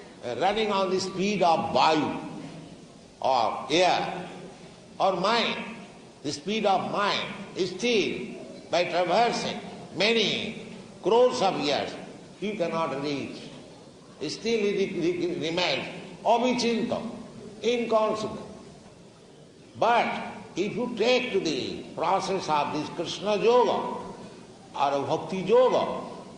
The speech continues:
then you can become aware of Krishna very easily. Bhaktamam abhijanati javan jachami tattva. To understand Krishna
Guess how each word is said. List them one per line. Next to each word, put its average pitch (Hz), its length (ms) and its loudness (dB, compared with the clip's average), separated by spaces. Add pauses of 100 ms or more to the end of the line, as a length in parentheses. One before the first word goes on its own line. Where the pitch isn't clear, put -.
(280)
then 170 340 -2
you 151 160 0
can 127 320 0
become 120 540 -4 (260)
aware 165 400 4
of 156 220 2
Krishna 147 360 -4
very 147 180 -2
easily. 120 380 -4 (600)
Bhaktamam 185 880 2
abhijanati 151 1200 0 (720)
javan 151 480 4 (120)
jachami 156 760 0
tattva. 156 500 0 (800)
To 156 100 0
understand 170 680 0
Krishna 175 440 -2